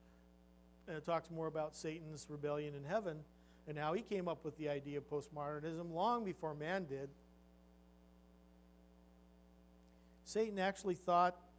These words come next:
that he needed to be worshipped as God was wor-, was worshipped, and willingly forgetting that he was a created being. "Oops, I forgot.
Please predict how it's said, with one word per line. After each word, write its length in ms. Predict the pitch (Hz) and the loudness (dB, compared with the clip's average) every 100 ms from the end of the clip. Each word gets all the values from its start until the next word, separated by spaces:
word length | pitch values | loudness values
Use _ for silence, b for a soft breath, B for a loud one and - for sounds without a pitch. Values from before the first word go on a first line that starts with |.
| - | -4
that 140 | 160 135 | -4 -2
he 260 | - 175 | -8 -2
needed 140 | 180 156 | -2 -2
to 60 | |
be 160 | 151 160 | -4 0
worshipped 480 | 160 254 269 170 - | 4 2 2 -4 -4
as 120 | 156 | -6
God 360 | 143 151 139 135 - - - - - - - - - | 0 0 2 -4 -8 -20 -20 -20 -20 -20 -20 -20 -6
was 200 | 175 151 | -2 0
wor-, 240 | 143 165 160 - - 165 143 - | 2 0 0 -10 -4 -4 -4 0
was 240 | 160 135 | 2 2
worshipped, 500 | 147 190 156 131 - - | 2 0 0 -8 -10 -12
and 360 | 147 143 143 135 B B B B B | -6 -6 -6 -8 B B B B B
willingly 680 | 143 196 226 214 180 180 175 | 4 6 6 4 4 2 2
forgetting 560 | - 165 180 220 156 | -2 0 2 2 0
that 120 | 151 143 147 | -2 -4 -6
he 60 | 160 | -2
was 380 | 160 160 160 - - - - - | 2 2 0 -10 -20 -20 -20 -10
a 60 | 190 | -10
created 640 | - 226 226 226 226 196 | -6 -4 0 0 -2 -6
being. 320 | 240 294 302 - - - - - - - - - - - - - - - - - - - - | -8 -8 -12 -16 -20 -20 -20 -20 -20 -20 -20 -20 -20 -20 -20 -20 -20 -20 -20 -20 -20 -18 -4
"Oops, 340 | 226 349 - - | -2 -2 -10 -12
I 60 | 202 | -10
forgot. 520 | 208 190 247 202 | -8 -6 -6 -6